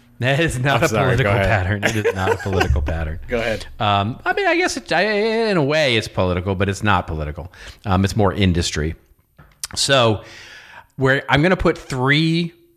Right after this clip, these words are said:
Speaker 1: links into the show notes, um, because I think they're three very connected stories that don't seem connected at their surface, but it's a pattern that I'm really starting to notice come to the forefront.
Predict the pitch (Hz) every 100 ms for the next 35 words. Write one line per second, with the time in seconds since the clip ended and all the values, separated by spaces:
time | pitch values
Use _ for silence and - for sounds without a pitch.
0 | _ _ 110 110 123 104 - - - 110
1 | 104 101 - 110 101 92 85 82 - -
2 | - 104 98 95 92 101 107 101 107 -
3 | 95 - - 110 113 117 98 87 104 107
4 | 117 120 117 107 98 98 - 95 - -
5 | 95 92 90 - 95 - 113 120 - -
6 | 117 107 - 101 92 90 90 85 - 87
7 | 87 - 92 - 82 - 92 87 - -
8 | - - 107 - 95 - 117 127 123 110
9 | 98 104 104 95 _ _ _ _ 123 104
10 | 110 131 143 120 120 110 101 101 95 101
11 | 98 95 - - - 101 98 95 92 -
12 | 101 98 - 90 90